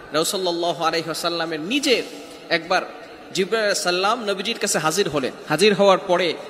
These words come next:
রাসূলুল্লাহ সাল্লাম একটু চিন্তিত ছিলেন, পেরেশান ছিলেন। রাসূলুল্লাহ সাল্লাল্লাহু আলাইহি ওয়াসাল্লামকে জিবরাইল সালাম বললেন, "ইয়া রাসূলুল্লাহ, ইয়া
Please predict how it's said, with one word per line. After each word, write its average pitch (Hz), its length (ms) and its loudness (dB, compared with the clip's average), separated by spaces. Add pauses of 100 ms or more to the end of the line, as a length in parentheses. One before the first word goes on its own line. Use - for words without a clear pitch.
(320)
রাসূলুল্লাহ 170 340 2
সাল্লাম 170 200 -2
একটু 170 240 -4
চিন্তিত 233 360 -2
ছিলেন, 160 360 -4
পেরেশান 170 400 -2
ছিলেন। 113 320 -6
রাসূলুল্লাহ - 800 -2
সাল্লাল্লাহু 208 300 4
আলাইহি 196 180 4
ওয়াসাল্লামকে 202 340 0
জিবরাইল 190 260 2
সালাম 196 220 -2
বললেন, 180 300 0
"ইয়া 202 160 4
রাসূলুল্লাহ, 180 540 0
ইয়া 147 140 4